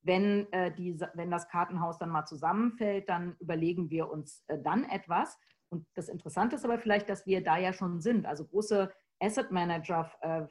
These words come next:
oder große Investoren fangen ja schon an, bestimmte Geschäfte auszuschließen oder die aus ihrem Portfolio rauszuschmeißen. Also, äh, se-, äh, wenn wir uns angucken, der norwegische Pensionsfonds zum Beispiel,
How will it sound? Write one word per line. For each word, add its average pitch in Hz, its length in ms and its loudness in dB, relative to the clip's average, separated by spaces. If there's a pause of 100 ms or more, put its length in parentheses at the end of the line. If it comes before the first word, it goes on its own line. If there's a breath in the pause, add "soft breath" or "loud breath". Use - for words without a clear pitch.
(100)
oder 170 220 -4
große 208 320 0
Investoren 185 580 0
fangen 190 200 -2
ja 185 120 0
schon 175 220 -8
an, 254 420 -2 (160)
bestimmte 190 920 2 (480)
Geschäfte 180 560 -2
auszuschließen 165 760 -4
oder 156 300 0
die 165 180 -2
aus - 160 -6
ihrem 160 160 -2
Portfolio 170 460 -4
rauszuschmeißen. 196 840 -4
Also, 160 360 -4 (240 loud breath)
äh, 160 180 -4
se-, 165 160 -4
äh, 156 200 0
wenn 165 180 -2
wir 175 80 -2
uns 156 120 -6
angucken, 185 640 -2
der 156 120 0
norwegische 165 500 -4
Pensionsfonds 180 720 2
zum 175 80 -8
Beispiel, 170 580 0